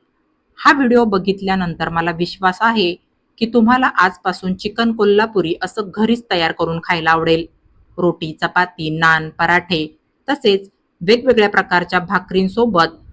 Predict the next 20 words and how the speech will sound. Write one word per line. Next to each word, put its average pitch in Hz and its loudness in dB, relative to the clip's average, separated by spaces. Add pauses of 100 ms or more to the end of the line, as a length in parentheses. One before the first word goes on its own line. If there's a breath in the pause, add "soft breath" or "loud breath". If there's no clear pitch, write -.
(160)
आणि 226 4
भातासोबत 220 0 (180)
तुम्ही 220 6
हे 220 2
चमचमीत 220 0
आणि 196 0 (140)
झणझणीत 208 2
चिकन 190 -6
कोल्हापुरी 175 0
खाण्यासाठी 175 -6
सर्व्ह 175 -2
करू 165 0
शकता. 175 0 (920)
नक्कीच 247 -2
हे 294 -2
एवढं 185 0 (140)
टेस्टी, 190 -2 (140)
झणझणीत, 220 2
सुवासिक 220 0
आणि 202 2